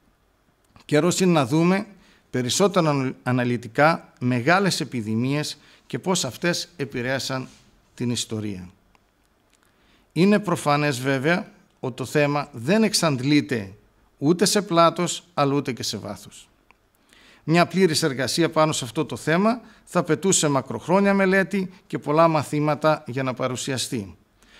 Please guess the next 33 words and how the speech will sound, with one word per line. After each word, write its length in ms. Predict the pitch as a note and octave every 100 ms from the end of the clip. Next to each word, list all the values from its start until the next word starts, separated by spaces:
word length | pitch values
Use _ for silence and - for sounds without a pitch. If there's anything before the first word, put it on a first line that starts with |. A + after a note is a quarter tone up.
| _
Σκοπός 560 | - - C#3 G3 G#3 A3
μου 120 | G3
είναι 400 | E3+ F#3+ A3 A3
να 100 | D#3
σας 240 | C#3 D3 C3
δώσω 300 | G3+ - F3
μόνο 360 | F#3 F3+ C#3
μια 280 | C#3+ D3 C#3+
ιδέα 600 | C3+ A#2 D3+ F#3 A3 A#3+ C3
για 220 | D3 C#3+
το 120 | C#3+
πόσο 540 | - G#3 G3 - A2+ -
επηρέασαν 680 | G3+ - C#3 D#3+ C#3+ C3+ B2
οι 40 |
επιδημίες 720 | A2+ A#2+ A2+ C3 F#3 G#3 G#3 - - _
και 140 | - D3
πάλι 280 | F3+ D#3 C#3
όχι 260 | F3+ F#3
όλες, 440 | F3+ F#3+ A#3 - - _ _ _ _
το 140 | C#3+
ρου 160 | D3 E3+
της 200 | D3 -
ιστορίας. 600 | - C#3 C3+ A2+ F#2+ - _ _ _
Κάτι 500 | G#3 G3+ G3+ A#3 A#3+ - _ _
που 120 | D#3+
δεν 300 | D#3+ B3 A3+
το 100 | F#3+
έχουνε 500 | F3 E3+ C3 A2 G#2+
ούτε 220 | F#3+ F3+ G3+
τα 140 | G3+
βιβλία 320 | F3+ F#3 F#3
της 160 | E3+ D#3+
ιστορίας, 560 | D#3 D#3+ D3+ F3 E3